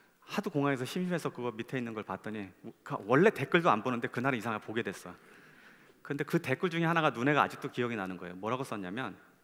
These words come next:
어, "회장님만 네 시 반에 출근할 게 아니라 직원도 네 시 반에 출근하게 해주세요." 그러는 거야. 그러니까 이게 이제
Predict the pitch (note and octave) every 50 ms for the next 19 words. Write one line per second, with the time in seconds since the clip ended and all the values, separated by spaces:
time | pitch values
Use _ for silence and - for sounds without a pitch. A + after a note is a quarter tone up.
0 | _ _ _ _ _ - - - - - - _ _ _ _ _ _ _ _ -
1 | - F#2+ F#2+ F#2+ F#2+ F#2 F#2 - D3 C#3+ F3+ F3+ F3+ F3 E3+ E3 D#3 D3 C#3 A#2
2 | A2+ A#2+ - - C3+ C3 B2 A#2 - - B2+ B2 B2 A2+ G#2+ - - G2 F#2+ F#2+
3 | G2 A2 G#2+ - - - - B2 B2+ A#2+ A#2 G2 G2+ F#2 - - G#2 G#2 G#2 G#2
4 | - - C3 C#3+ C#3+ C3+ A#2 - A2+ G2 - - - A2 G2 F2+ F#2+ F2+ F2+ F2
5 | F2 F2+ F2+ F2+ - - - _ - - E3 D#3+ D#3 D3+ C#3+ D3+ C#3+ C3